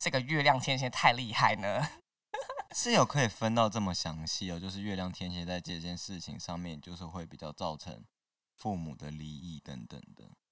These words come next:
Speaker 2: 因为毕竟你讲出来要稍微，对你讲出来的话稍微有点负责哦，<laughs> 我可是要先有一些免责说明。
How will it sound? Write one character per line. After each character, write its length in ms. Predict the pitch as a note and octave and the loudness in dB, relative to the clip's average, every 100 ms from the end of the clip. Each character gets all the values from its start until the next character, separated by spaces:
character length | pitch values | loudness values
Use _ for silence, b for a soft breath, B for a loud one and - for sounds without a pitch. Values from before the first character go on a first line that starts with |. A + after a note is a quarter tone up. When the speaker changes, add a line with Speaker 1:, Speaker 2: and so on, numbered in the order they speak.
| _ _ _ - | _ _ _ -8
Speaker 2:
因 80 | D3 | -6
为 60 | |
毕 180 | - D3 | -4 -4
竟 140 | D3 | 0
你 160 | B2 F#2+ - _ | 0 0 -4 _
讲 160 | E2+ D#2+ | -8 -6
出 180 | G2+ | -2
来 120 | F#2+ F2 | -2 -2
要 140 | F#2+ | -4
稍 180 | - - | -4 -4
微， 140 | F2 | -6
对 180 | F2 A2+ | -4 -2
你 100 | A#2 | 0
讲 220 | B2 D3+ | 4 6
出 140 | D#3+ G3+ | 8 12
来 20 | |
的 120 | G#3 | 12
话 200 | G#3 A3+ | 12 12
稍 140 | A3+ A3+ | 12 12
微 80 | |
有 60 | G3+ | 12
点 120 | G3 E3 | 12 10
负 240 | A#3+ G3+ D#3+ | 8 8 8
责 340 | - B2+ B2+ | 10 12 12
哦， 220 | C#3 C#3 C#3 | 12 12 12
<laughs> 100 | - - | 2 6
我 100 | C#3+ | 8
可 180 | D3+ A#2 | 8 4
是 120 | D3 | 10
要 180 | D3+ D3 | 10 10
先 260 | C#3+ C#3+ | 8 2
有 160 | C3 G#2+ | 2 2
一 40 | |
些 120 | A2 | 2
免 260 | B2+ A#2 E2+ | 2 2 0
责 280 | D#2+ F#2 G2 | -2 -2 -2
说 300 | - G#2 G2 | -2 0 0
明。 180 | G#2+ | 0